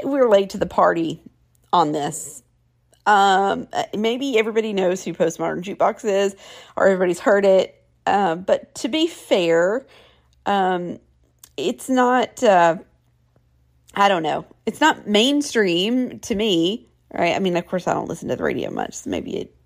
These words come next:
it gets played on the radio, but I digress. Uh, but the group, right, it's Postmodern Jukebox, and it's not really, I guess, a group, more, um,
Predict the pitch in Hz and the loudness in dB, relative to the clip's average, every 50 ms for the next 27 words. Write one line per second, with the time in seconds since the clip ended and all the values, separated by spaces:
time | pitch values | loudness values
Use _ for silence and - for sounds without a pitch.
0 | _ - 233 - - - 190 - - - 196 185 208 226 220 196 170 160 165 160 | _ -16 -16 -8 -8 -8 -8 -6 2 4 4 4 4 2 2 2 2 2 2 0
1 | 156 175 - 202 185 - - - _ - - - - _ _ - - 170 196 220 | 0 2 2 2 2 2 -2 -10 _ -20 -20 -20 -20 _ _ -4 0 2 2 2
2 | 214 190 170 156 165 - - - - - _ _ - - - _ _ _ _ _ | 2 4 2 2 2 0 -6 -16 -20 -20 _ _ -20 -20 -20 _ _ _ _ _
3 | _ _ _ _ - _ _ - 254 247 254 254 240 240 233 - - - 269 226 | _ _ _ _ -20 _ _ 0 4 4 6 6 4 2 0 -2 -6 -6 -2 -2
4 | 302 - - 302 240 233 294 349 359 330 311 254 - 277 254 233 233 233 - - | -2 0 0 -4 -2 0 0 0 2 0 -2 0 0 0 2 2 0 -4 -2 -2
5 | 294 311 311 - 285 262 262 262 233 - 170 156 - 170 170 175 175 - 226 214 | -2 -2 0 -4 -6 -6 -4 -6 -6 -6 -6 0 2 2 2 2 0 -4 -8 -8
6 | 208 214 - 262 269 - 190 196 190 185 165 160 151 170 - 190 160 147 147 165 | -8 -8 -6 -6 -6 -6 -4 -6 -4 -4 -4 -6 -6 -8 -10 -10 -12 -14 -12 -10
7 | 165 160 170 175 170 165 165 160 - - _ - 190 170 208 - - - - - | -8 -6 -6 -4 -4 -4 -4 -6 -8 -10 _ -10 -8 -8 -8 -8 -10 -14 -10 -4
8 | - 185 180 170 165 160 160 165 | -2 0 0 0 0 0 -2 -4